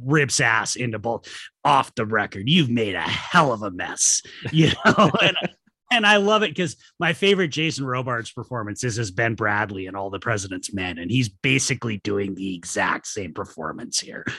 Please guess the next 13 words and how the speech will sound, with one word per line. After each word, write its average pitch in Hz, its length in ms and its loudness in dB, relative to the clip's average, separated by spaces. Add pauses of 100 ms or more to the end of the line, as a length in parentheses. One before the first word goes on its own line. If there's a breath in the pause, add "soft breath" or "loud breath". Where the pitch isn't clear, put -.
(160 loud breath)
A 143 140 2
mutiny 156 640 8 (440 loud breath)
on 147 200 6
an 87 360 -4
American 156 880 6
nuclear 131 360 2
submarine, 95 800 -2
you 127 220 2
know, 113 220 2
like, 123 360 0
ah, 135 300 2
it's 123 260 -2
just, - 300 0